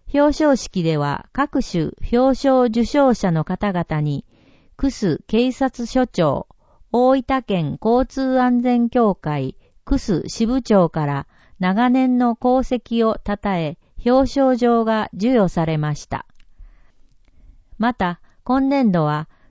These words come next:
楠警察署の木林地域交通課長による交通安全講話により、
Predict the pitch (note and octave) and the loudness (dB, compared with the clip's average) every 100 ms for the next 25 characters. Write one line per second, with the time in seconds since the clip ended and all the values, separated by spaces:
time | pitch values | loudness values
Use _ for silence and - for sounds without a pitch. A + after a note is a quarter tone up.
0 | - D4 - F3+ - - A#3+ B3+ C4 B3+ | -6 -6 -2 -2 -4 -4 -2 -2 -4 -6
1 | - A#3+ A3+ A3+ A3 _ _ _ - B3+ | -4 -2 0 0 -4 _ _ _ -10 -4
2 | C#4+ C#4+ A#3 F#3 D#3 C#3 - - B3+ C4 | -2 0 0 -2 -6 -8 -10 -8 -6 -4
3 | C4+ B3+ C4 C4 B3+ B3+ B3 - B3 - | -6 -2 2 2 2 -2 -2 -2 -4 0
4 | G#3 F3+ D#3+ D#3 D3 C#3+ - - C4 C4+ | 0 2 0 0 -2 -6 -6 0 2 0
5 | - C4+ B3+ B3 B3+ B3 B3+ A#3 C4 A#3+ | -2 -2 0 2 0 2 0 0 2 2
6 | G3 E3 D#3 D3+ C#3+ C#3+ | 2 2 0 -2 -2 -6